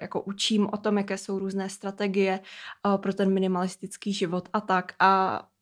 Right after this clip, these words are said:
pořád teda musím říct, že jsem jako na začátku této cesty, protože zatím mám opravdu jako spoustu věcí a tak, eh,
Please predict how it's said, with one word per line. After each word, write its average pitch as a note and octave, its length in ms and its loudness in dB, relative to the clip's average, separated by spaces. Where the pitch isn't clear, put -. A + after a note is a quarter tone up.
pořád A3 400 4
teda G#3 200 2
musím G3+ 360 2
říct, G3+ 240 -2
že G3+ 160 -2
jsem G3+ 260 2
jako G3 180 -2
na G#3+ 160 4
začátku G#3 720 2
této G3 380 0
cesty, G3 440 -4
protože F#3 640 -4
zatím F#3+ 280 -4
mám F#3+ 140 -2
opravdu F#3+ 360 -4
jako F#3+ 260 -2
spoustu - 460 -2
věcí G#3 600 4
a G3+ 100 4
tak, G#3 440 0
eh, - 40 -8